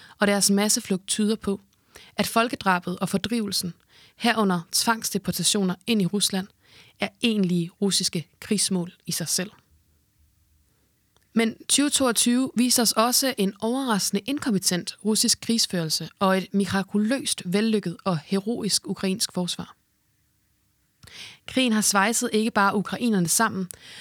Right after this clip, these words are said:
men også Norden gennem Sveriges og Finlands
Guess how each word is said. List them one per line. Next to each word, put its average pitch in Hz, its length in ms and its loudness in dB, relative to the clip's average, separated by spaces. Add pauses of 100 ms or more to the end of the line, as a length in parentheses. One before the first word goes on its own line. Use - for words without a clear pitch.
(140)
men 214 180 2
også 240 280 4
Norden 214 480 2 (160)
gennem 202 220 2
Sveriges 190 500 2
og 170 240 0
Finlands 226 460 0